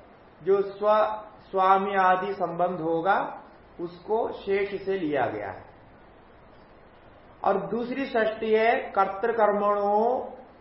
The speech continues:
कृति, ऐसा सूत्र आया, उससे कारक षष्ठी होती है। कर्तृकर्मणो कृति, कृत प्रत्यय के परे रहते, वो षष्ठी का कुछ नियम है।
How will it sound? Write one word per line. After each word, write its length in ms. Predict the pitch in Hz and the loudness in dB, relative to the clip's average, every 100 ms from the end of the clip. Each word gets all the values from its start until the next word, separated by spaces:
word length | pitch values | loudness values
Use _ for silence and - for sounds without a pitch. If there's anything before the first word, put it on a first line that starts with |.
| - | -8
कृति, 580 | 202 196 214 214 - - - - - - - - | 2 2 2 -6 -8 -16 -20 -20 -20 -20 -18 -2
ऐसा 300 | 185 190 202 | -2 0 -4
सूत्र 320 | 196 175 - | -4 -6 0
आया, 460 | 147 139 185 - - - - - - - - - - | 2 2 -2 -6 -14 -20 -20 -20 -20 -20 -20 -12 -2
उससे 320 | 190 - 247 | -2 0 -2
कारक 560 | 247 208 185 214 226 233 | 0 4 6 6 2 0
षष्ठी 760 | 214 - - 208 254 285 - - - - - - - - - - - | -2 -6 -6 -6 -6 -10 -14 -20 -20 -20 -20 -20 -20 -20 -20 -20 -10
होती 280 | 156 156 143 | -6 -6 -8
है। 180 | 120 - - - | -10 -16 -20 -2
कर्तृकर्मणो 1200 | 180 180 - 214 208 180 175 180 180 180 185 247 302 - - - | 0 0 -2 -2 2 2 2 0 0 2 4 4 2 -4 -14 -4
कृति, 460 | 185 185 165 - - - - - - - | -4 -2 -8 -8 -18 -20 -20 -20 -20 -12
कृत 240 | 240 262 - | -8 -8 -4
प्रत्यय 500 | 240 208 - 233 233 | -4 -2 2 6 6
के 200 | 220 240 | 6 0
परे 320 | 233 202 208 | 2 2 4
रहते, 380 | 202 147 - - - - - - - - 196 | 4 2 0 -10 -18 -20 -20 -20 -20 -8 -4
वो 120 | 220 | -4
षष्ठी 400 | 220 202 202 233 | -2 -4 -4 -2
का 160 | 233 | 0
कुछ 220 | 233 233 233 | 2 0 -4
नियम 340 | 190 196 196 | 0 0 -2
है। 260 | - - | -6 -12